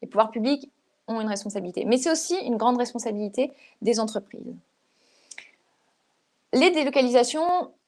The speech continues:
elles ont eu lieu souvent pour des raisons de... économiques. Aujourd'hui,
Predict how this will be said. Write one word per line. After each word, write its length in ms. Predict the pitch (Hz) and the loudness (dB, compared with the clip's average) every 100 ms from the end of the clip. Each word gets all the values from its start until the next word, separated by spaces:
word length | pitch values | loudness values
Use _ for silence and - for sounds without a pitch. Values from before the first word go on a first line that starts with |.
| _ | _
elles 300 | - 196 214 | -6 -4 -2
ont 60 | 226 | -4
eu 100 | 233 | -4
lieu 320 | 220 269 302 | -2 0 -2
souvent 560 | - 247 220 233 262 262 | -4 -8 -2 0 0 -4
pour 160 | - 226 | -6 0
des 80 | 214 | 0
raisons 320 | 208 202 233 | 0 -2 -6
de... 240 | 214 190 - _ _ _ - | -4 -6 -10 _ _ _ -6
économiques. 720 | 240 240 196 180 - - _ _ _ | 2 2 2 -6 -14 -20 _ _ _
Aujourd'hui, 400 | - 220 240 247 | -6 2 2 2